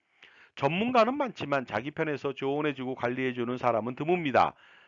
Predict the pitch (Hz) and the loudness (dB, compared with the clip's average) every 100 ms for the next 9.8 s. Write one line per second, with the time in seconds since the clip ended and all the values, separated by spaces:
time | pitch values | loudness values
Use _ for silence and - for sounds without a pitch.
0 | _ _ 139 151 175 135 120 165 120 107 | _ _ 2 6 6 6 2 0 -4 -2
1 | 123 135 131 131 131 127 120 117 117 104 | 0 -2 -4 -6 -6 -6 -2 0 0 -2
2 | 98 110 - 110 117 113 120 113 98 98 | -2 -2 -2 0 2 2 2 2 0 -2
3 | 98 113 107 - 113 127 123 107 95 98 | -4 -4 -4 -8 -6 -2 -2 -4 0 0
4 | 62 - _ _ _ _ _ _ _ _ | 0 -8 _ _ _ _ _ _ _ _
5 | _ _ _ - 175 220 190 202 135 165 | _ _ _ 12 12 12 10 8 6 6
6 | 208 196 - 165 139 139 135 123 113 107 | 6 2 -2 -2 -2 -2 -2 -2 -2 -6
7 | - 95 85 101 160 196 151 139 - 135 | -8 -6 -4 -2 0 0 2 0 0 0
8 | 175 202 208 220 220 220 196 185 165 - | 0 0 -2 -4 -2 -2 0 0 0 -2
9 | 143 180 180 165 160 147 147 | 0 0 0 -6 -6 -6 -4